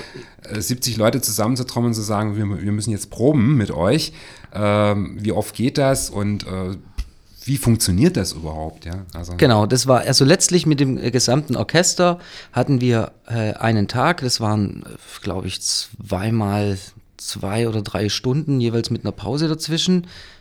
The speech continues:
Speaker 2: Zeit und noch einen Nachmittag und dann war abends die Aufführung. Also wir haben praktisch jedes Stück, sage ich, im Schnitt vielleicht dreimal, zwei- bis dreimal gespielt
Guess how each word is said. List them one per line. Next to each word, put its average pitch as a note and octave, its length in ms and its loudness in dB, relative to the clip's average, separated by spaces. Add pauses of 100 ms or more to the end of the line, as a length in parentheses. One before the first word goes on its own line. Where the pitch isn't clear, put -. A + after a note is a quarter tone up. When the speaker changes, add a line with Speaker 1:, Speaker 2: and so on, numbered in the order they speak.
(140)
Speaker 2:
Zeit D#3 420 4
und D#3+ 240 0
noch D3 160 4
einen C3+ 300 4
Nachmittag A#2 540 2
und G#2+ 120 0
dann B2 100 0
war B2 140 0
abends A#2+ 340 0
die - 120 -2
Aufführung. F#2+ 580 -2 (320)
Also B2+ 220 4
wir B2 120 4
haben D3 160 6
praktisch D3 400 -2
jedes D3 260 4
Stück, - 320 0 (360)
sage C3 260 4
ich, C3+ 140 2
im C3 120 2
Schnitt C#3+ 400 2
vielleicht B2 640 0 (600)
dreimal, A2+ 720 4
zwei- B2 320 4
bis B2 160 0
dreimal A#2+ 420 2
gespielt G#2 640 -2